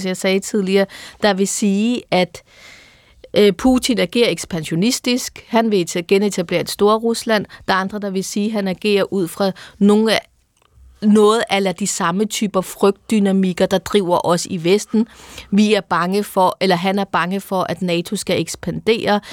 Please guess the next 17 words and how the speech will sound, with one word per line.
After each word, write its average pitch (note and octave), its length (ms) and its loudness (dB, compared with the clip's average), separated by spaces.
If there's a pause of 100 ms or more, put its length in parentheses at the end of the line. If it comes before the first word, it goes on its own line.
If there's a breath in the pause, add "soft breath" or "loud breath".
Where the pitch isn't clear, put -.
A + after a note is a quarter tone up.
(140 loud breath)
Han G3 180 0
er G3 40 4
bange F3+ 360 -4
for, G3 140 -4
at F3 160 0
han F3+ 160 -4
ikke F3 160 -6
kan F#3+ 260 0
matche F3 460 0 (460 soft breath)
Vesten, G#3 500 0
hvis, G3+ 340 -2
hvis F#3+ 320 0
Vesten F3 360 -2
kommer E3+ 240 -2
for E3+ 120 -4
tæt - 380 -4
på. - 200 -6